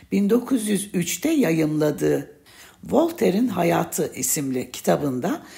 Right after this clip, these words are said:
filozofun ağzından böylesi bir cümle kurmuş ve Voltaire'e mal ettiği söz sonraki senelerde alıp başını gitmiştir.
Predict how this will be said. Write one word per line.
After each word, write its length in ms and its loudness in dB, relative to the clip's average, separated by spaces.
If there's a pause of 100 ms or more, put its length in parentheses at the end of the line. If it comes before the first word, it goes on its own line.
(120)
filozofun 800 2
ağzından 640 -2
böylesi 480 2
bir 140 -4
cümle 380 -2
kurmuş 540 -4 (260)
ve 380 2 (240)
Voltaire'e 720 2
mal 260 2
ettiği 500 -2
söz 560 0
sonraki 540 -2
senelerde 680 0
alıp 340 -2
başını 320 -2
gitmiştir. 800 -8